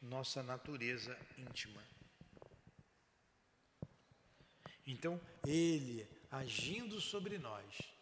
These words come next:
muda a nossa natureza íntima. Muda a nossa natureza íntima. Nós vimos ali que ele, ele é imprimido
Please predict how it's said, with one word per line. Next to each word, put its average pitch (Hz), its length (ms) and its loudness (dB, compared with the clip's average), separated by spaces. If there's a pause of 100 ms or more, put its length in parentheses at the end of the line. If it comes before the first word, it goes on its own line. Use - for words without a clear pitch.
(380)
muda 131 600 0 (640)
a 131 100 2
nossa 120 720 -2 (500)
natureza 110 720 -6 (800)
íntima. - 500 -10 (1500)
Muda 143 240 0
a 120 40 -2
nossa 110 280 -4
natureza 107 520 -6
íntima. 107 400 -12 (440)
Nós 135 160 2
vimos 156 300 2
ali 170 240 4 (300)
que 170 120 4
ele, 180 180 4 (340)
ele 175 440 2
é 170 40 2
imprimido 185 1000 2